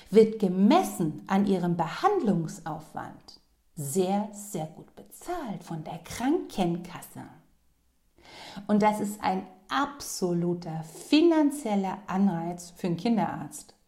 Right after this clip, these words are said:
Pro durchgeimpften Baby,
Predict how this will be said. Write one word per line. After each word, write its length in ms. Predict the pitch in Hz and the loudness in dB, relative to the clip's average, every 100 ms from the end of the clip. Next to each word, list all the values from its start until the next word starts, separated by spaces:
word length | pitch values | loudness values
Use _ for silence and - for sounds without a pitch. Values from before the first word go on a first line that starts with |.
| _ _ _ _ _ - | _ _ _ _ _ -10
Pro 460 | - 320 381 381 - | 6 10 10 8 2
durchgeimpften 1000 | 302 311 - - 214 233 233 - 214 208 | 2 2 -2 -4 -2 -2 -4 -6 0 2
Baby, 540 | 202 180 - - - | 2 0 -6 -10 -16